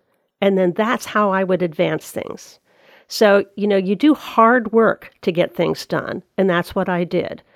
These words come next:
So for someone to say that there was rubber stamping going on is just factually wrong. How's that for an answer?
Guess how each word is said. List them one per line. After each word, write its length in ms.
So 260
for 140
someone 440
to 80
say 360
that 140
there 100
was 160
rubber 240
stamping 460
going 320
on 260
is 200
just 560
factually 560
wrong. 360
How's 400
that 180
for 140
an 100
answer? 540